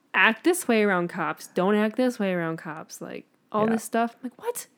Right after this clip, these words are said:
Speaker 1: That's
Speaker 2: That is
Speaker 1: crazy.
Speaker 2: nuts. Yeah. Um, but then the other thing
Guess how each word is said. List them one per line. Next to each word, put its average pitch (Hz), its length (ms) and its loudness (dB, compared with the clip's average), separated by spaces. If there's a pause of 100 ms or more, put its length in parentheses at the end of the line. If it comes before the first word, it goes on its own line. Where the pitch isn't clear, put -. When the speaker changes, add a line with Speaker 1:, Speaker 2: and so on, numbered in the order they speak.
(300)
Speaker 1:
That's 330 120 0
Speaker 2:
That 196 60 0
is 196 40 0
Speaker 1:
crazy. 180 480 0
Speaker 2:
nuts. - 600 -8 (280)
Yeah. 95 200 -10 (580)
Um, 101 640 6 (200)
but 107 120 -2
then 101 240 4
the 95 140 4
other 107 180 4
thing 95 460 -2